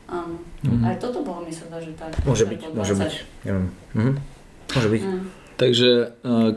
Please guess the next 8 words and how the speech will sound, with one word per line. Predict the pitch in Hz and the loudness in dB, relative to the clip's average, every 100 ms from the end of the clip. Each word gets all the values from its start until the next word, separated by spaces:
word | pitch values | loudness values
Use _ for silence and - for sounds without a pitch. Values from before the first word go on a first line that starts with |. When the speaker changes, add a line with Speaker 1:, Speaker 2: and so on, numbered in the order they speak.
| - - - | -2 -20 -2
Speaker 2:
tým, | 127 123 | 4 6
že | 117 | 6
si | 113 | 0
ten | - 117 | 2 2
stres | - 113 110 - - | 2 2 4 4 2
odburala | - 110 107 107 107 107 | 4 6 6 6 6 4
pred | - 107 101 | 2 -2 2
štartom, | - - 110 110 113 117 120 | 0 4 2 4 4 6 4